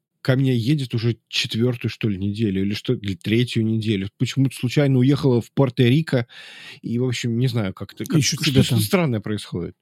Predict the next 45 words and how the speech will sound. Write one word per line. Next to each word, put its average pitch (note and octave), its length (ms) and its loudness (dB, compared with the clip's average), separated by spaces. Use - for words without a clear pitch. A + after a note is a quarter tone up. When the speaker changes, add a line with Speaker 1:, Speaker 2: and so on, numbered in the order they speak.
Speaker 2:
Ну, C4 100 0
там B3 340 0
как G#3+ 200 -4
же E3+ 80 0
отправляет G3+ 420 -4
не E3 60 0
сам F#4 260 -2
Нью-Йорк, E3 280 2
отправляет D#3 560 -2
их C#3 100 -2
какое-то C3+ 400 -2
медийное C3 460 4
отделение. D#3+ 600 2
Они C3+ 240 4
его E3 140 2
отправили, D3+ 440 0
причем C3+ 280 -4
компьютер C3 400 -2
не B2+ 80 2
обычной B2+ 380 -2
почты, - 360 -6
они B2 140 2
его C#3 100 2
отправили B2+ 520 2
на A#2+ 200 4
траке. C#3+ 640 -2
У C3 80 6
нас B2+ 120 4
в - 20 -18
Калифорнии C3 500 0
ко A#2+ 140 -2
мне A#2+ 100 4
в A2 80 -2
Бостон A#2+ 360 0
ехал B2 340 -2
на A2+ 140 2
траке F3+ 360 -4
несколько C#3+ 400 -4
дней, B2+ 300 -2
сюда C3 240 -2
приехал, B2+ 400 0
огромный C3 400 4
трак C#3+ 200 -4
запарковался. B2 720 -6
Мне A#2+ 200 2